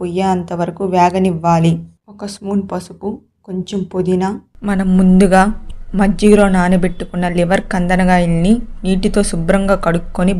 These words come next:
బాండీల్లోకి వేసుకోవాలి. మూత పెట్టుకొని పది నిమిషాలు మీడియం ఫ్లేమ్ మీద మగ్గనివ్వాలి. ఒక స్పూన్ మిరియాల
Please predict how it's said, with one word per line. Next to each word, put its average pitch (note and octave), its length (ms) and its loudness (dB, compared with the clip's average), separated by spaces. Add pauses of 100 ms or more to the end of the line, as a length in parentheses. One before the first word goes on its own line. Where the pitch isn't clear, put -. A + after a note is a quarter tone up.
బాండీల్లోకి F3+ 640 4
వేసుకోవాలి. E3+ 680 2 (540)
మూత G3 220 -8 (140)
పెట్టుకొని F#3+ 500 -10 (420)
పది G3 240 -2
నిమిషాలు F#3 560 0
మీడియం F#3 420 0
ఫ్లేమ్ F3+ 300 -10
మీద E3+ 160 -4 (300)
మగ్గనివ్వాలి. E3 800 -2 (200)
ఒక - 200 -16
స్పూన్ G3 340 -4
మిరియాల F#3+ 320 0